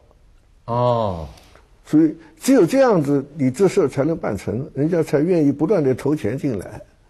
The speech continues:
Speaker 2: 这就取得别人的信任啊。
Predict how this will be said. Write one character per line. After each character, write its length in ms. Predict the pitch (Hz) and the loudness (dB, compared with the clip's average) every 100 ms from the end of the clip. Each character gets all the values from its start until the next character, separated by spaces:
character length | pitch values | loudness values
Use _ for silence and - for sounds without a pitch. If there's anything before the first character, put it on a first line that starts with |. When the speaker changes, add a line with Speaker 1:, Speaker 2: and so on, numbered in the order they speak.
| _ _ - _ - _ _ _ _ _ _ _ _ | _ _ -20 _ -20 _ _ _ _ _ _ _ _
Speaker 2:
这 140 | - 214 | 0 2
就 140 | 196 | 2
取 240 | 175 - | 0 -2
得 120 | 131 165 | -2 -2
别 160 | 131 | -2
人 80 | 123 | -6
的 120 | 127 | -6
信 200 | 120 127 | -6 -8
任 120 | - - - _ _ | -8 -14 -18 _ _
啊。 80 | - | -20